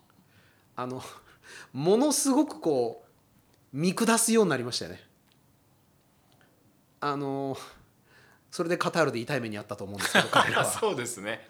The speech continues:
Speaker 1: うん。
Speaker 2: 見下すような国じゃなかったし、
Speaker 1: うん。
Speaker 2: 実際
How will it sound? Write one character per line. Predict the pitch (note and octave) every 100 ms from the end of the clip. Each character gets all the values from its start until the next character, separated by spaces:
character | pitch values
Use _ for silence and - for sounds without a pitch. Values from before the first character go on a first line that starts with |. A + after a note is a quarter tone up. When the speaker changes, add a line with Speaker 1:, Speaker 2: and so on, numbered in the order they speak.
| -
Speaker 1:
う | A#2
ん。 | A2 F#2+ - - _ _ _ _ _ _ _ _ _ _ _ _ _ _ _ _ _ _ _ _ _ _ _ -
Speaker 2:
見 | F3 G3+
下 | - B3+ B3
す | - B3+
よ | A#3 A#3+ A3+
う |
な | D#3+
国 | C3+ - E3+ D3+
じ |
ゃ | C3+
な | C3+ E3+
か | C3
っ | - _
た | B2+
し、 | - - C3+ A2 -
Speaker 1:
う |
ん。 | A#2 G#2+
Speaker 2:
実 | B2 C3+ - F#3+
際 | F#3 F#3 F3